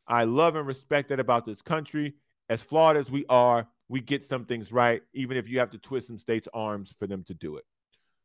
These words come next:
But Doctor Martin Luther King spoke and lost his life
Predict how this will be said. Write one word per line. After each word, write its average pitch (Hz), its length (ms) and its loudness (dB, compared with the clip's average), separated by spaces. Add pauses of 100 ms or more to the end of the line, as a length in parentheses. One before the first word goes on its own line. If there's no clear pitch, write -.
(1160)
But 143 180 0 (220)
Doctor 226 360 4
Martin 196 240 0
Luther 165 180 -8
King 143 280 -8
spoke 170 500 -2
and 131 180 -6
lost 139 280 0
his 113 180 -10
life 117 460 0